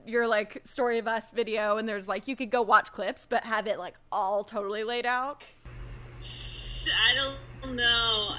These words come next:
Speaker 1: I'm
Speaker 2: It's
Speaker 1: just
Speaker 2: be-, I
Speaker 1: saying.
Speaker 2: love wa-
Speaker 1: We get interviews with everyone.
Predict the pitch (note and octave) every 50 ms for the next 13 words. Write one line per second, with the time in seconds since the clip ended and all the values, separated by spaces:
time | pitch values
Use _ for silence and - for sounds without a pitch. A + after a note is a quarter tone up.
0 | - - - F#3+ A3 - - C4+ C#4 - F#4+ F#4 G#4 G#4 F#4 F#4 - B3 B3 B3+
1 | - - C4 C#4 - G3+ B3 C#4+ B3 A3+ C4 A3+ F3 A#3 A#3+ C4 C4 B3 A3+ C4+
2 | C4+ C#4 C#4 A#3 C4+ C4+ D4 C#4 C#4+ C4+ C4 C#4+ C#4 C#4+ C#4+ C#4+ D4 D4 D4